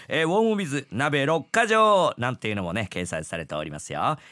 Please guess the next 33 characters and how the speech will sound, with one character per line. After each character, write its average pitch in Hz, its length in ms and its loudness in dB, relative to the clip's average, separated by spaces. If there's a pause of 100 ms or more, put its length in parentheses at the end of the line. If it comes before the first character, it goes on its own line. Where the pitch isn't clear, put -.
エ 98 120 -6
フ 113 80 -4
エ 113 80 -2
ム 110 60 -2
大 95 40 -4
阪 80 220 -12
の 73 80 -10
ホ 85 140 -10
ー - 20 -6
ム 82 80 -8
ペ 76 140 -10
ー 73 40 -12
ジ、 67 220 -16 (180)
エ 92 140 -4
フ - 120 -4
エ 185 120 0
ム 175 160 0
大 147 140 -2
阪 135 420 -6 (180)
ド 76 140 -10
ッ 80 80 -12 (100)
ト 90 100 -8
ネ 85 100 -6
ッ - 60 -16
ト、 - 260 -14 (200)
エ 92 140 -4
フ 131 100 -6
エ 139 80 -2
ム 92 140 -2
大 78 100 -6
阪 - 360 -8 (220)
ド 87 200 -4
ッ - 80 -10